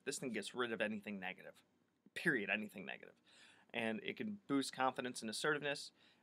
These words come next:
allows you to take responsibility for things, boost the immune system and metabolism. It fights problems in the heart, it's the lungs, the thymus, um, the gallbladder, the spleen, intestines,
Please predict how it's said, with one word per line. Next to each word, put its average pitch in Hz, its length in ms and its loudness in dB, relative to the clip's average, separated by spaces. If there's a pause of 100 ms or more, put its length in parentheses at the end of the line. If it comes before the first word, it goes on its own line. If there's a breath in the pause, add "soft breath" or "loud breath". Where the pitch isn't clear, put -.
allows 117 280 4
you 120 80 0
to 110 80 0
take - 300 -4
responsibility 113 840 0
for 143 160 -6
things, 139 360 -2 (100)
boost 117 200 -2
the 117 80 2
immune 117 260 0
system 143 540 -2 (140)
and 104 100 -6
metabolism. 131 800 4 (380 soft breath)
It - 160 -2
fights 131 180 4
problems 117 300 2
in 110 40 -4
the 101 60 2
heart, 170 340 8 (160)
it's - 120 -14
the 127 100 2
lungs, 135 380 4 (100)
the 107 80 -10
thymus, 135 640 8 (640 loud breath)
um, 107 380 0
the 110 80 0
gallbladder, 127 500 8
the 117 60 -6
spleen, 139 500 2
intestines, 135 640 -2